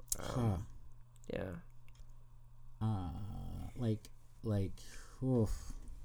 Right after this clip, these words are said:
Speaker 2: oof. Well, not great at first, for sure.
Speaker 1: Okay.
Speaker 2: And I'm not throwing anyone under the bus here.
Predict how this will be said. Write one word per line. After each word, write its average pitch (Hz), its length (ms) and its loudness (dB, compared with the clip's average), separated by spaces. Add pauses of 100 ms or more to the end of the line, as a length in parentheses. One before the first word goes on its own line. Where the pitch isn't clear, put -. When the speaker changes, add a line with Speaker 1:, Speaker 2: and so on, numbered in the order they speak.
(160)
Speaker 2:
oof. 120 300 2 (960)
Well, 185 300 12
not 170 260 12
great 143 160 12
at - 80 6
first, - 480 4 (260)
for 120 100 8
sure. 98 320 4 (220)
Speaker 1:
Okay. 135 400 8 (1080)
Speaker 2:
And 127 600 12
I'm 131 320 8
not 135 300 12
throwing 135 180 12
anyone 123 300 12
under 117 180 10
the 107 80 6
bus 113 260 8
here. 113 440 8